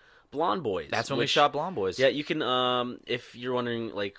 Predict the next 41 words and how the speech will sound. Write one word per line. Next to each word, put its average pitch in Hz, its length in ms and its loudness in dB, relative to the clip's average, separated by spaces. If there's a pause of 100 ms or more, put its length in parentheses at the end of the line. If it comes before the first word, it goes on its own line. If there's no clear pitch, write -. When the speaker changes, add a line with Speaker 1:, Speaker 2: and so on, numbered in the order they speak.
(140)
Speaker 1:
what 107 180 -6
we're 110 80 -4
talking 101 400 -4
about, 98 240 0
there's 101 160 -8
gonna 107 140 -6
be 107 80 -8
links 101 360 -8
in 101 120 -8
the 98 60 -8
description 95 500 -8
below 92 400 -4
of 90 120 -6
all 92 200 -2
the 90 80 -10
things 92 320 -14
that 92 100 -10
we've 90 400 -14
mentioned 92 480 -10
here. 87 380 -8 (340)
Uh, 160 120 -14
so 95 400 -2
if 98 120 -10
you 107 80 -6
wanna 101 160 -4
check - 180 -8
out 95 120 -2
Blonde 92 240 -8
Boys, 92 180 -4
it's 90 140 -14
there. 95 180 -2
But 104 60 -4
that's 131 160 2
the 131 80 -8
music 120 220 -6
video 101 180 -4
we're 95 60 -6
talking 90 260 -8
about 87 160 -6
right 90 140 -10
now. 85 260 -10